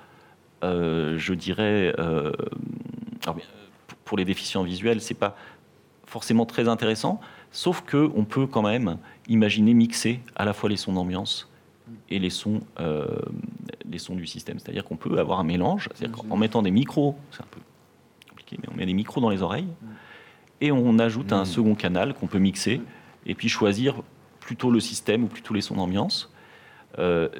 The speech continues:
Speaker 1: ce qui peut être intéressant d'ailleurs, de mélanger à la fois la vision qu'a le système de la scène et le, le son d'ambiance. Hein, ça, c'est, c'est deux types d'informations sonores, euh, différentes. Et on,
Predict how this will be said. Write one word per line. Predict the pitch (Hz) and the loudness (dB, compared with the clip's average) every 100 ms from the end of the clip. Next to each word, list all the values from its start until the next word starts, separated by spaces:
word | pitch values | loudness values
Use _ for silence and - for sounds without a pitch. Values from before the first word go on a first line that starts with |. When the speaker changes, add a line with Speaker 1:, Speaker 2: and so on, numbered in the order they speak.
| - 64 | -16 -10
Speaker 1:
ce | - | -10
qui | - 107 98 _ | -10 -12 -14 _
peut | - 214 | -2 0
être | 160 - | 0 -2
intéressant | 95 101 95 - - | -4 -4 -6 -6 -12
d'ailleurs, | 76 67 - | -14 -16 -16
de | - | -12
mélanger | 95 127 117 110 147 165 - - | -2 0 0 0 -2 -4 -8 -8
à | 110 | -2
la | 107 | -2
fois | - - 104 | -2 -2 0
la | - | -2
vision | 82 113 117 127 | -4 -4 -2 -2
qu'a | 107 | -2
le | 87 | -6
système | - - 101 | -8 -8 -4
de | 95 | -2
la | 87 | -2
scène | - 117 139 135 - - - - - _ _ _ - | -4 -4 -4 -8 -12 -20 -20 -20 -20 _ _ _ -2
et | 139 | 0
le, | 127 101 95 | 2 2 2
le | 95 | 0
son | - 104 | -2 -4
d'ambiance. | 98 87 82 - 107 - | -4 -6 -12 -16 -16 -16
Hein, | - - | -18 -18
ça, | - | -20
c'est, | - - - - - | -18 -18 -18 -20 -20
c'est | - - - _ _ - | -20 -20 -20 _ _ -20
deux | 104 127 | -8 -8
types | 131 127 | -6 -2
d'informations | 104 101 104 95 98 | -2 0 -2 -2 -4
sonores, | - 95 95 - - - - - _ _ | -4 -2 -2 -2 -10 -20 -20 -20 _ _
euh, | - | -14
différentes. | 87 101 - 95 165 - - - | -14 -12 -8 -4 -4 -6 -16 -14
Et | - - _ _ _ _ | -16 -16 _ _ _ _
on, | _ | _